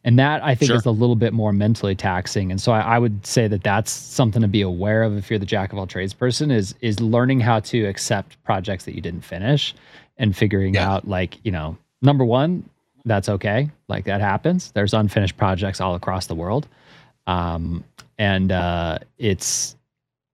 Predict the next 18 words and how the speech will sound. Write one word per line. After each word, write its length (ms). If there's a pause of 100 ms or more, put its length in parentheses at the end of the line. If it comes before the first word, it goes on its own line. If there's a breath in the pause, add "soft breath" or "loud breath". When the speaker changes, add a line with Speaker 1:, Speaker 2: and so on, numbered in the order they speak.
(140)
Speaker 1:
I 60
think 120
it's 120
pretty 220
normal 420
for 160
that 240
to 100
occur. 300 (1200)
Speaker 2:
I 100
agree. 340
I 140
think 240
that, 380
uh, 500 (680 loud breath)
that, 200 (120)
uh, 140 (1080)
<sighs> 60